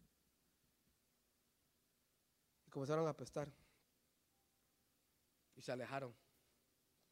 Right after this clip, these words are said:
Porque eso es lo que es un mosco. Entra a tu, tu recámara y, "Ay, esto no se sale. Aquí no quiero estar". Yo me acuerdo un día que,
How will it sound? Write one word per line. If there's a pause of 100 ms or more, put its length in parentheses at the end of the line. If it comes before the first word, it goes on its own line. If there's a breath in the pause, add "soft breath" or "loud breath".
(540)
Porque
eso
es
lo
que
es
un
mosco. (420 soft breath)
Entra
a
tu,
tu
recámara
y, (360 soft breath)
"Ay,
esto
no
se
sale. (560 soft breath)
Aquí
no
quiero
estar". (4000)
Yo
me
acuerdo
un
día
que,